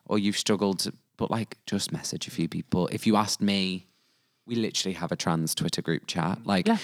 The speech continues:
Speaker 1: if you asked me if you need a trans person in a show and then you tell me you couldn't find someone, I could have found you s-, eight people in five minutes.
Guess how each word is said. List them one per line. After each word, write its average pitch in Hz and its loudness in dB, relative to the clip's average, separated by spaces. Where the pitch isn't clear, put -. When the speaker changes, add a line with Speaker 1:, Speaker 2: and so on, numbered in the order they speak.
Speaker 1:
if - 0
you 107 10
asked 104 4
me 95 4
if 92 0
you 92 4
need 90 2
a - -2
trans 85 -2
person 87 -2
in 82 0
a 80 0
show 82 2
and 82 0
then 76 0
you 82 0
tell 82 0
me 82 -2
you 80 -2
couldn't 78 -4
find 80 -4
someone, 82 -2
I 92 -6
could 82 -4
have 85 -8
found 80 -2
you 78 -4
s-, 78 -6
eight 85 -2
people 82 -2
in 80 0
five - -4
minutes. - -6